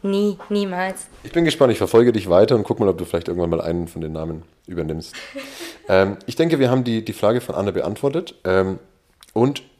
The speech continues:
Speaker 2: wir machen mal weiter mit Anstoßen.
Speaker 1: Mhm,
Speaker 2: Ich
Speaker 1: ich
Speaker 2: hab
Speaker 1: wollte grad sagen.
Speaker 2: Ja. Ach, darfst mich gerne Zeit, äh, gerne Zeit, jederzeit gerne unterbrechen für ein bisschen
Speaker 1: Ja,
Speaker 2: Anstoßen.
Speaker 1: hätte ich gemacht, aber du hast es schon vorweggenommen.
Speaker 2: Ah,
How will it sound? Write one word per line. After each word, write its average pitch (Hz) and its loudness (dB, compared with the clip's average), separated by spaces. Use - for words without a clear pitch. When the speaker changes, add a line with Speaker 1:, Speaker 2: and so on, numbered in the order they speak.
Speaker 2:
wir 101 -6
machen 110 -2
mal 87 -2
weiter 107 -4
mit 92 -6
Anstoßen. - -12
Speaker 1:
Mhm, 220 -6
Speaker 2:
Ich - -4
Speaker 1:
ich - 0
Speaker 2:
hab 202 2
Speaker 1:
wollte 202 -8
grad 220 -10
sagen. 196 -6
Speaker 2:
Ja. 127 -2
Ach, - -14
darfst - -16
mich 90 -14
gerne 104 0
Zeit, 92 -4
äh, 98 -4
gerne 104 -2
Zeit, 78 -6
jederzeit 101 -4
gerne 90 -6
unterbrechen 85 -10
für - -12
ein 80 -10
bisschen - -16
Speaker 1:
Ja, - -12
Speaker 2:
Anstoßen. - -12
Speaker 1:
hätte 277 -12
ich - -18
gemacht, 233 -8
aber 226 -6
du 233 -12
hast 254 -12
es 269 -8
schon 247 -12
vorweggenommen. 190 -14
Speaker 2:
Ah, - -2